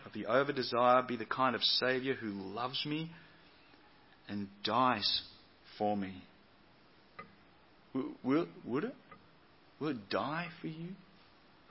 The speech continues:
Or will it enslave you? This is the very simple picture that Paul is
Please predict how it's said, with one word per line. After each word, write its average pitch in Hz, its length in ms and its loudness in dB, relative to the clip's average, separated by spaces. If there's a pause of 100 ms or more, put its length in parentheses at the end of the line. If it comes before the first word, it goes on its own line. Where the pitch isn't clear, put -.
(720)
Or 110 120 -4
will 117 160 2
it 110 80 -2
enslave 107 680 -4
you? 87 140 -12 (1900)
This 156 80 2
is 165 80 0
the 156 60 2
very 170 180 10
simple 160 420 2
picture 165 300 2
that 110 160 -2
Paul 156 360 10
is 127 140 2